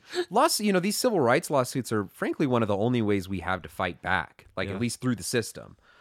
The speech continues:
Speaker 2: Yeah, for sure.
Speaker 1: Um, and, you know, I've, I've p-, been involved in, at this point, honestly, probably about a dozen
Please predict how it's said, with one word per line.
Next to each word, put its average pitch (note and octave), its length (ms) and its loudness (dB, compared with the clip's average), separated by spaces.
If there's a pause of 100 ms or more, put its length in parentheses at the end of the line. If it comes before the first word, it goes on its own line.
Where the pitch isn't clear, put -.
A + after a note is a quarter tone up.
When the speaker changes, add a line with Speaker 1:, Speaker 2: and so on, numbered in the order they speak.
Speaker 2:
Yeah, G2 100 -12
for - 20 -10
sure. F2+ 360 0
Speaker 1:
Um, E2+ 260 -8
and, G2 340 -2
you G2+ 60 -2
know, F#2+ 140 0
I've, G2+ 180 -2
I've G2+ 460 -4
p-, - 180 -20
been A2+ 140 -2
involved G2+ 460 0
in, F2 200 -4 (320)
at G2+ 80 -8
this F3+ 200 -4
point, A2+ 180 -2
honestly, G2+ 400 -4
probably A#2 260 -4
about F#2 160 -2
a E2 60 -4
dozen G2+ 500 -4